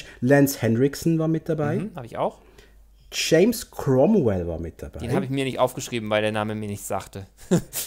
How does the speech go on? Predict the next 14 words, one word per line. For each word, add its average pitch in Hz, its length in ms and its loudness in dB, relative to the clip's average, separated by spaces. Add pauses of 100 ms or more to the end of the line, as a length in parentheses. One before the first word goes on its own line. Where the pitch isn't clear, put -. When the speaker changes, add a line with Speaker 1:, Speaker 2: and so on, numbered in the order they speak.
(120)
Speaker 1:
Okay, 135 300 2
du 151 100 0
hast, - 240 -2
äh, 123 80 -6
Richard 120 580 0
Hatch, 175 240 0
habe 139 200 2
ich - 60 -8
schon 131 120 0
erwähnt, 123 400 2
Apollo 151 400 2
als 123 260 -2
Battlestar. 160 580 -2
Speaker 2:
Mhm. 165 140 -4